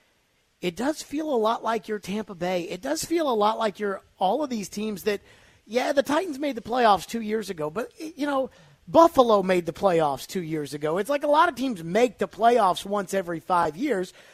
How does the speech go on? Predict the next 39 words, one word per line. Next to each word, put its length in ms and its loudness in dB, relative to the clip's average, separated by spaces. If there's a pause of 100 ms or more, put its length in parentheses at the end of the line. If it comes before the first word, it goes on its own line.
(100)
Like 220 0
the 60 -4
Redskins 580 2
will 80 0
make 200 0
the 60 -10
playoffs 500 2
occasionally, 720 -2 (280)
but 120 2
nobody 380 6
ever 180 2
thinks 260 -2
that 160 -4
the 60 -6
Bengals 420 -2
are 120 2
any 160 -2
good. 380 0 (400)
And 140 -2
I, 140 -2 (120)
I 120 0
just, 340 -10 (840)
I, 160 2 (220)
from 220 2
the 200 -6
inside 440 -2
looking 320 -4
out, 180 2
I 100 0
feel 200 0
like 140 0
the 60 -16
Titans 420 0
aren't 320 -4
as 140 -6
lousy 380 0
as 100 -6
those 160 -6
franchises. 760 -6